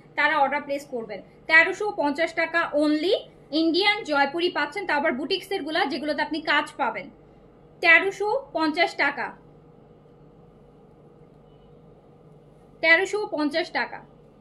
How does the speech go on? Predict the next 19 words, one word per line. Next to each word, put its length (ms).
তেরোশো 540
পঞ্চাশ 420
টাকা 440
only। 340
দেখেন, 280
এই 60
কালারটা 320
অনেক 200
soothing, 320
এই 60
কালারটা 280
অনেক 380
soothing। 280
এটা 120
যদি 160
আমি 220
পরতাম 340
এখন 220
বানায়, 420